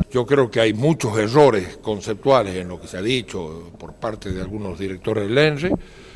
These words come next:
como que el gobernador jamás ordenó una línea de ciento treinta y dos en Santa María. Eh, la línea no es de trece coma cinco, sino de treinta y tres en Santa María. Esos son datos erróneos,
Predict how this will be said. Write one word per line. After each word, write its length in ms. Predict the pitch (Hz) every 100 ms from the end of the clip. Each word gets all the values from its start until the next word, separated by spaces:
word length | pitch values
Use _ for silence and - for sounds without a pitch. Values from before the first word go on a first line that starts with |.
| - -
como 400 | 104 101 98 82
que 200 | 104 98
el 120 | 90
gobernador 380 | 92 107 113 123
jamás 320 | - 110 139
ordenó 420 | 113 101 104 123 120
una 220 | 98 92
línea 260 | 104 104
de 80 | 95
ciento 760 | - 104 98 98 90 87 85 80
treinta 360 | 92 92 87 101
y 60 |
dos 200 | 110 104
en 80 | 82
Santa 260 | 95 90 92
María. 420 | 117 139 123 160 - - - - - -
Eh, 1080 | 95 95 92 90 90 87 87 87 90 - 147 120
la 180 | 113
línea 300 | 113 139 120
no 80 | 113
es 80 | 127
de 80 | 107
trece 320 | 120 120 95
coma 200 | 101 95
cinco, 320 | - 120 101
sino 260 | 107 104 101
de 80 | 87
treinta 340 | 101 101 104
y 80 | 110
tres 320 | 165 131 90
en 80 | 85
Santa 260 | - 95
María. 420 | 98 131 139 123 156 - - - -
Esos 320 | 104 101 92
son 160 | - 98
datos 340 | 120 107 98
erróneos, 480 | 113 151 127 113 139